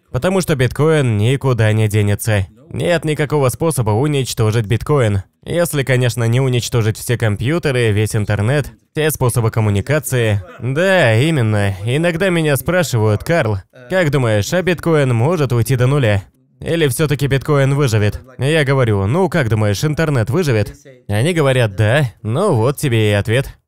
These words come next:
Да, всё так просто. Всё максимально просто. Многие люди думают, что с интернетом будет всё в порядке. У нас всё ещё будет электричество, так что лёгкая инвестиция. Пять икс, вот они, у вас в руках.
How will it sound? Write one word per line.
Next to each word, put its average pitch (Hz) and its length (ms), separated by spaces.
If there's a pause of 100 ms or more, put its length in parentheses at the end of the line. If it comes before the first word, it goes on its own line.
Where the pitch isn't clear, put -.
(160)
Да, 160 400
всё 156 200
так 156 160
просто. 117 420 (1800)
Всё 185 300
максимально 131 680
просто. 104 600
Многие 160 580
люди 123 260
думают, 160 400
что - 180
с - 80
интернетом 113 680
будет 113 240
всё - 240
в - 60
порядке. 101 560 (200)
У 131 140
нас 185 180
всё 143 220
ещё 123 240
будет 110 260
электричество, 131 800
так 139 280
что 110 460 (280)
лёгкая 160 680
инвестиция. 107 800 (640)
Пять 165 360
икс, 180 280
вот 143 260
они, 110 220
у 139 180
вас 131 220
в 113 80
руках. 107 460